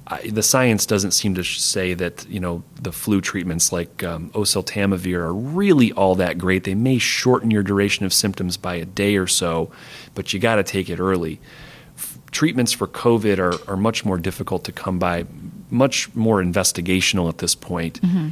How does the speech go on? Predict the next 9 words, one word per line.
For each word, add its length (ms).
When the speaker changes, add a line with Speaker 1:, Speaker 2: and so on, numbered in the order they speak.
Speaker 1:
showing 400
some 180
promise, 600
to 120
be 80
sure, 400
but, 240
but 240
not 400